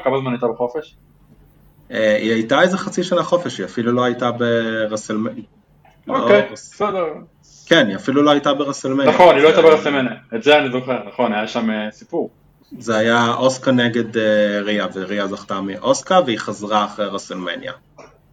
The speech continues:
Speaker 1: טוב, אוקיי, אז, אה,
Speaker 2: היא חזרה,
Speaker 1: הלכו
Speaker 2: היא ארבעה חודשים עכשיו.
Speaker 1: הלכו לדיפולט שזה שרלוט אלופה,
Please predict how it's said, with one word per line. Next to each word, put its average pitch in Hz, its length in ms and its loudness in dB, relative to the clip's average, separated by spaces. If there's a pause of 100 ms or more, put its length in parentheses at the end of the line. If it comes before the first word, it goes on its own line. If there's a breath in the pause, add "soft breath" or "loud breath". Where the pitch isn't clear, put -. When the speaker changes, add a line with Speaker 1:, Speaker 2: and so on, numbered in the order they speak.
(100)
Speaker 1:
טוב, 220 120 -4 (140)
אוקיי, 131 360 2
אז, 101 200 -6
אה, 110 40 -2 (640)
Speaker 2:
היא - 80 -14
חזרה, 143 340 4
Speaker 1:
הלכו 147 520 8
Speaker 2:
היא 151 120 6
ארבעה 156 320 6
חודשים 139 460 2
עכשיו. 95 280 -6 (680)
Speaker 1:
הלכו 123 240 6
לדיפולט 170 560 6
שזה 117 480 4
שרלוט 131 320 0
אלופה, 113 380 2